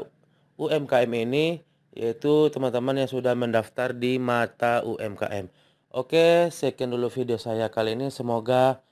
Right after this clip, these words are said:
bermanfaat bagi teman-teman semua. Jangan lupa like, komen, serta subscribe untuk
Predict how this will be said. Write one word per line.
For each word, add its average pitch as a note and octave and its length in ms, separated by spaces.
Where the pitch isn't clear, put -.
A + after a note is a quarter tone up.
bermanfaat C#3+ 560
bagi C3+ 240
teman-teman B2+ 560
semua. C#3+ 560
Jangan A#2 240
lupa B2+ 400
like, B2 160
komen, A#2+ 240
serta A#2 320
subscribe C3+ 560
untuk C3 320